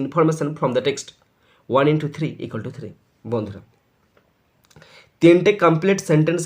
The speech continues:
আছে, এক নাম্বার করে তিন নাম্বার। ফার্স্ট, নাম্বার ওয়ান, the swallow wants to fly to Egypt, for all his friends have left for warm Egypt।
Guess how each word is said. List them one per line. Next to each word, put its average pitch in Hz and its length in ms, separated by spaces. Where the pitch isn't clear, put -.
আছে, 175 180
এক 131 60
নাম্বার 156 240
করে 160 180
তিন 147 180
নাম্বার। 135 200
ফার্স্ট, 135 240
নাম্বার 120 240
ওয়ান, 107 120
the 151 100
swallow 202 400
wants 196 240
to 220 60
fly 165 220
to 185 60
Egypt, 156 260
for 147 160
all 175 160
his 208 120
friends 190 280
have 156 180
left 175 200
for 139 180
warm 135 180
Egypt। 120 240